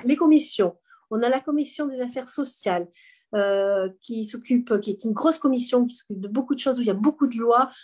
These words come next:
donc, euh, concernant le travail et la santé en particulier.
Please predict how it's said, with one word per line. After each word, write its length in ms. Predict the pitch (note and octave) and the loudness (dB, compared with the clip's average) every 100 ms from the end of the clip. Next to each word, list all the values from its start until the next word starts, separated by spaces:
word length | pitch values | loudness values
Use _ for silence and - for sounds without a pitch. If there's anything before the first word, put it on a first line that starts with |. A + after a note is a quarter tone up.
| _ | _
donc, 280 | G#3 G#3+ G#3+ | 0 0 0
euh, 280 | G#3+ G#3 G3+ | 2 4 2
concernant 600 | A3+ G#3+ A3+ A3 G#3+ G#3+ | -4 -10 -8 -6 -2 -2
le 120 | A#3 | -4
travail 460 | A#3+ A3+ A3+ A3+ A3+ | -6 -6 -4 -6 -6
et 60 | A#3+ | -6
la 120 | A3 | -6
santé 360 | G#3+ A3 G#3 G#3+ | -8 -10 -8 -10
en 60 | |
particulier. 800 | G3 G3 _ _ G3 G#3 C#4 G4+ | -10 -14 _ _ -6 0 2 2